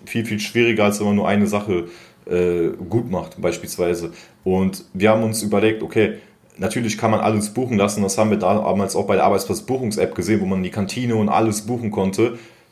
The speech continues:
Das Problem an der ganzen Sache ist, da blickt kein Mensch durch. Also da musst du ein Produkt irgendwann haben, das so ausgereift ist von der User Experience, von der Bedienung. Und das ist ohne jetzt,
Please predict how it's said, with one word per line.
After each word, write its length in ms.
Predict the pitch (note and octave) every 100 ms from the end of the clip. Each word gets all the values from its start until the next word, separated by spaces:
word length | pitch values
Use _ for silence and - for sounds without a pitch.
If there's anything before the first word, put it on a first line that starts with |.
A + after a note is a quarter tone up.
| _
Das 160 | - -
Problem 400 | - F2 B2 C#3
an 80 | G#2
der 80 |
ganzen 260 | G2 F#2+ -
Sache 240 | F#2 F#2+
ist, 300 | G#2 A2+ -
da 60 | -
blickt 260 | E2+ G#2 G#2
kein 200 | G#2+ G2
Mensch 220 | G2 G2
durch. 280 | G#2 G2+ -
Also 200 | F2+ F2+
da 200 | F2 F#2+
musst 240 | G2 G#2
du 60 | G2+
ein 160 | F2+ G2
Produkt 340 | G#2+ A2 -
irgendwann 360 | G#2 G#2 G2+ G2+
haben, 400 | G#2 G#2+ G#2+ G#2+ - -
das 280 | - F#2 -
so 760 | - - F2+ - B2+ C#3 A2 -
ausgereift 600 | C#3 - A2+ G#2 G2 -
ist 160 | E2+
von 120 | - G2+
der 100 | G#2
User 260 | A#2+ A#2+
Experience, 540 | - - - C3 B2 G#2
von 160 | G#2
der 80 | G2
Bedienung. 640 | G2 F2+ G2+ C3+ B2 F#2+ - - -
Und 240 | - G2 G#2+
das 140 | G#2
ist 320 | B2 A#2+ -
ohne 260 | A2 A2+ A2+
jetzt, 340 | G#2+ - -